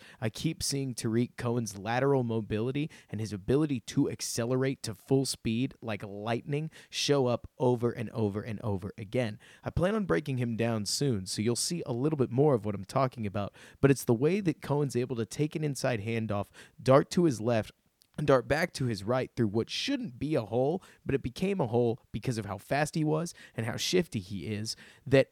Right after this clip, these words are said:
I think separates him from the pack. While he's not your traditional running back, and he will never be your traditional running back 'cause he's often able to really only focus on traditional stretch handoffs or pitches with the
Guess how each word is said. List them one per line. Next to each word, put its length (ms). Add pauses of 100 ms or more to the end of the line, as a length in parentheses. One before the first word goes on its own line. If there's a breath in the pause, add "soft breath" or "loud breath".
I 140
think 320
separates 640
him 220
from 180
the 60
pack. 480 (280 loud breath)
While 140
he's 240
not 240
your 80
traditional 480
running 240
back, 320
and 100
he 80
will 120
never 260
be 200
your 260
traditional 420
running 280
back 260 (280 loud breath)
'cause 140
he's 140
often 280
able 260
to 140 (160)
really 320
only 220
focus 480
on 200
traditional 440
stretch 380
handoffs 520 (240 loud breath)
or 140
pitches 580
with 260
the 140